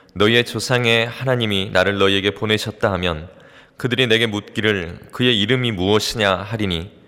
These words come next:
내가 무엇이라고 그들에게 말하리이까?" 하나님이 모세에게 이르시되, "나는 스스로 있는 자이니라." 또 이르시되,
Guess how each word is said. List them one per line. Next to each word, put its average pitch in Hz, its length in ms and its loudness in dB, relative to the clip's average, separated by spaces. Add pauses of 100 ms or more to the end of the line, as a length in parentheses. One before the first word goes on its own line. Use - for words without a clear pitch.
(340)
내가 107 240 4
무엇이라고 104 640 2
그들에게 98 360 0
말하리이까?" 90 840 -2 (840)
하나님이 131 340 2
모세에게 107 520 0
이르시되, 95 800 -2
"나는 110 260 2
스스로 156 460 -2
있는 113 240 -2
자이니라." 87 640 -2 (720)
또 123 100 0
이르시되, 101 760 0